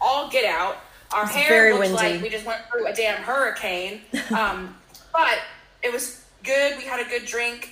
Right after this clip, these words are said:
Speaker 1: Uh, I had what they call a, a triple X limeade.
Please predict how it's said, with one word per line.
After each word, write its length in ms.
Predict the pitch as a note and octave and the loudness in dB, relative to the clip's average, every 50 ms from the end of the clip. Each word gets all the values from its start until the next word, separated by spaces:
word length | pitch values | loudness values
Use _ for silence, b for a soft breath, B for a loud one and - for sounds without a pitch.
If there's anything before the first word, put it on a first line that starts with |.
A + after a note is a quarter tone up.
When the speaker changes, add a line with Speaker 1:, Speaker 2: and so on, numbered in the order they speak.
| - | -4
Speaker 1:
Uh, 20 | A3+ | -2
I 400 | A3 A3 G#3+ G#3 G3 F#3 - G3 A3 | 0 0 0 0 -2 -2 -2 -2 -4
had 280 | A#3 A#3+ A#3 A3 G#3 - - - - - _ _ _ _ _ _ _ _ _ _ _ _ | -2 -4 -4 -4 -4 -8 -10 -20 -20 -20 _ _ _ _ _ _ _ _ _ _ _ _
what 220 | _ G#3+ G#3+ G#3+ G#3+ | _ -4 -4 -4 -4
they 100 | A3 A3 | -6 -8
call 320 | - - A#3 A3+ A3 G#3+ | -6 -6 -4 -2 -2 -2
a, 320 | G3 G3+ G3+ G3+ G3 F#3 B B B B B B B - | -2 -2 -4 -4 -6 -10 B B B B B B B -12
a 40 | F#3 | -10
triple 420 | - - - C#4 - - - - - | -8 -4 -4 -4 -4 -4 -10 -12 -6
X 320 | F3+ - - - - - F#3 | -6 -6 -6 -6 -8 -8 -6
limeade. 680 | F#3 F#3+ G3 G3+ G#3+ A#3 B3 B3+ C4 C#4 C#4+ D4+ C#4+ | -4 -4 -2 -2 -2 -2 -2 -2 -2 -4 -4 -6 -10